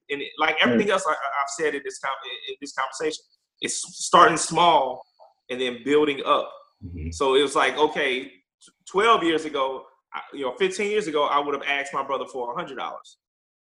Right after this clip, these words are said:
Speaker 1: You know what I'm saying? Then five years later, I was able to ask him for a couple thousand. And now I can say, "Oh, you know what? Hey, I, we need,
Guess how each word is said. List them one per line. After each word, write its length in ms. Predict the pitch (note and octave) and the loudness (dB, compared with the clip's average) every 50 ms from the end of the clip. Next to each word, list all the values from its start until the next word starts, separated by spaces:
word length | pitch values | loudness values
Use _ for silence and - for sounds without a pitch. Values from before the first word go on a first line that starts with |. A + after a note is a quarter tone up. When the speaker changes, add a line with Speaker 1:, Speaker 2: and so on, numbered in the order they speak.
| _ _ _ _ _ | _ _ _ _ _
Speaker 1:
You 100 | - C#3 | -4 0
know 120 | C#3+ C#3 | 0 0
what 60 | C#3 C#3 | 0 0
I'm 40 | C#3+ | -2
saying? 320 | D3 C#3 C3+ C3 C3 B2+ A#2+ | -2 -2 -2 -2 -4 0 2
Then 220 | D3+ D3+ D3 C#3+ | 4 4 4 4
five 320 | D3 F#3 F3+ F3+ E3+ D#3+ E3 | 4 6 6 6 6 4 2
years 180 | E3 D#3 D3 D3 | -2 -2 -2 -2
later, 240 | E3+ F3 E3+ D3+ C#3 | -2 0 0 0 -2
I 120 | C3+ C#3 | -2 -4
was 140 | C#3 C#3 C#3+ | -4 -4 -6
able 200 | C#3+ C#3 C#3 C#3 | -6 -6 -6 -8
to 100 | C3+ C#3 | -8 -8
ask 280 | C#3 C#3 C3+ C3+ - - | -8 -8 -8 -8 -10 -10
him 140 | C#3+ C3+ C3+ - - | -12 -12 -12 -10 -8
for 160 | D3 B2+ B2+ | -6 -6 -6
a 40 | - | -6
couple 240 | - D#3 D#3 _ _ - E3+ | -6 -8 -8 _ _ -6 -4
thousand. 320 | E3+ D#3 D3 - - - _ _ - A#2+ | -2 -2 -2 -4 -8 -16 _ _ -12 -12
And 100 | B2 A#2+ A#2 C3 | -10 -6 -2 2
now 260 | D#3 F#3+ G3 F3 D#3 D3 C#3 C3+ - _ _ - B2 | 2 2 4 2 0 0 -2 -6 -10 _ _ -4 -4
I 60 | C3+ | -4
can 160 | C3 - C#3 C3 | -4 -4 -8 -10
say, 260 | - D3+ C#3 C3 B2+ | -6 -4 -4 -4 -2
"Oh, 200 | C#3 D3+ C#3 B2+ C3+ | -2 -2 -2 -2 -4
you 80 | D#3+ | -4
know 120 | D#3+ D#3 E3 | -4 -4 -4
what? 180 | F3 E3+ C#3+ | -2 -4 -4
Hey, 160 | C#3 D3 C#3 C3 A#2 - - C3+ | -4 -6 -6 -6 -6 -6 -8 -10
I, 40 | C3 C#3 D#3 - _ | -10 -12 -16 -14 _
we 100 | C#3+ D3+ | -8 -6
need, 320 | E3 F3 E3 D#3 D3 - | -4 -2 -2 -2 -4 -6